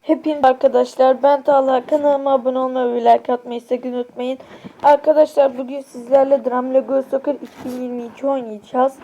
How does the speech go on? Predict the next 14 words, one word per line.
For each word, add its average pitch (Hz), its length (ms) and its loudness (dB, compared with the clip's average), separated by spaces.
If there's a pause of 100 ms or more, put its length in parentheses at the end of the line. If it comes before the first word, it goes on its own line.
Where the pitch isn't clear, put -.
(600)
Ardından 254 600 0 (120)
Car 262 160 0
Parking 247 600 -6
iki, 254 320 -8 (460)
ardından 240 640 -2
da 285 240 4 (460)
bu 262 140 -6
videoları 254 520 -2
çektiğim 262 540 -6
uygulama 254 580 -2
ile 240 120 -6
ilgili 240 460 -6
birkaç 247 300 -2
şey 247 280 -6